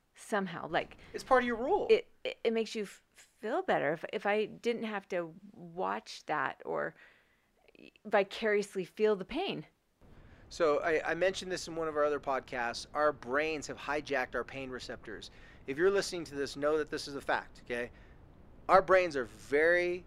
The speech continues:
Speaker 2: wired to make sure if someone else that we care about and love is going through pain, we're supposed to feel pain, because if we didn't feel pain, we wouldn't be so quick to help them out. Now, if you're talking about a mom that gives birth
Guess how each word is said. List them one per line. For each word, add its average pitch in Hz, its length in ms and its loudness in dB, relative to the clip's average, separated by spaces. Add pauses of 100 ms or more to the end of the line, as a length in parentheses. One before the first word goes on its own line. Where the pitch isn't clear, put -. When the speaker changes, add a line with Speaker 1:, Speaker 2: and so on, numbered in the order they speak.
(320)
Speaker 2:
wired 131 520 2 (120)
to 139 100 -8
make 143 240 -4
sure 151 240 -2
if 123 80 -6
someone 165 400 -4
else 156 200 0
that 147 80 -8
we 139 120 -10
care 156 260 -2
about 131 240 -2
and 127 140 -10
love 135 420 2 (360)
is 156 140 -2
going 143 240 -2
through 131 160 -10
pain, 139 440 -8
we're 160 160 -4
supposed - 300 -8
to - 60 -18
feel 131 180 -8
pain, 143 420 -6 (220)
because 135 160 -8
if 127 80 -8
we 208 140 -2
didn't 202 160 -4
feel 147 160 -2
pain, 147 400 -10
we 226 120 -8
wouldn't 277 340 -8
be 247 140 -8
so 220 160 -8
quick - 240 -8
to 170 60 -6
help 165 160 -4
them 139 140 -10
out. 120 200 -6 (500)
Now, 190 180 6
if 175 80 4
you're 180 100 -8
talking 185 160 6
about 160 160 2
a 135 60 2
mom 165 500 4
that 139 140 -8
gives 139 520 -2 (200)
birth 226 420 2